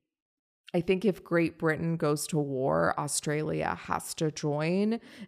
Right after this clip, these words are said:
And also, if the Queen visits, Australia has to pay for it. Now,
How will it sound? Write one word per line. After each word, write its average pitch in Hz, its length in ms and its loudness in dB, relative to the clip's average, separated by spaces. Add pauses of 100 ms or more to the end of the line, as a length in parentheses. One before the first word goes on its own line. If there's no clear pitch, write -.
And 175 180 2
also, 156 540 4
if - 200 2
the 156 100 -2
Queen 147 400 -4
visits, 139 640 0
Australia 139 600 -2
has - 240 -6
to 156 80 -4
pay 190 240 2
for 202 200 2
it. 190 120 2
Now, 165 240 -2